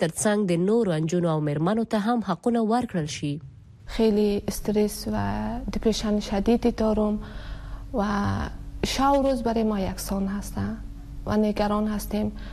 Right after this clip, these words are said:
Speaker 2: از اینکه بی سرنوشت هستیم. اگه افغانستان وضعیتش خوب شود، ما خودمش س-، صد فیصد برمیگردم. هیچ جا وطن خود آدم نمیشه و ما پیشرفت فقط در افغانستان می‌بینم.
Speaker 1: د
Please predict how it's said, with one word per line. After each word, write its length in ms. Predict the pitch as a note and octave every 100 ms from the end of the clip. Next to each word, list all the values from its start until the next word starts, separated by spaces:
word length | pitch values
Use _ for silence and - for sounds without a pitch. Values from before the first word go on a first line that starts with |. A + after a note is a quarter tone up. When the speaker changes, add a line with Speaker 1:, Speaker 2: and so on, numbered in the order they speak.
| -
Speaker 2:
از 140 | G#3 G#3
اینکه 200 | G#3+ A3+
بی 80 | G#3
سرنوشت 640 | G3 G#3+ F#3+ G3 G#3 -
هستیم. 380 | G3+ - F#3 F#3+ - - -
اگه 160 | A#3+ A#3+
افغانستان 680 | A#3 G#3+ G#3+ G#3+ G3+ - A3
وضعیتش 640 | G#3+ G#3 G3+ G#3+ G#3+ - -
خوب 180 | G#3 -
شود، 460 | - G#3+ A3+ C4 - - - -
ما 80 | B3
خودمش 340 | B3 C4 C4 -
س-، 680 | A#3+ - - - - A2 G#3
صد 180 | - -
فیصد 340 | - - G#3 A3
برمیگردم. 800 | G#3 G3+ G3+ G#3+ G#3 - A#3+ B3+ - - -
هیچ 240 | D4 -
جا 140 | B3 A3+
وطن 400 | G#3 - G#3+ G#3
خود 280 | - G#3
آدم 380 | G#3 G3+ A3 G#3+
نمیشه 500 | G#3+ G#3 G3 A3 A3 - - - - -
و 100 | A3
ما 140 | A#3+
پیشرفت 480 | A#3 A3 - A#3 -
فقط 360 | - G#3+ A3+ G#3+
در 80 |
افغانستان 640 | G3+ - G3+ G3+ - G3+ G3+
می‌بینم. 560 | G3 G3 G3+ G#3 B3+ A3+ - _ _ _ -
Speaker 1:
د 40 | -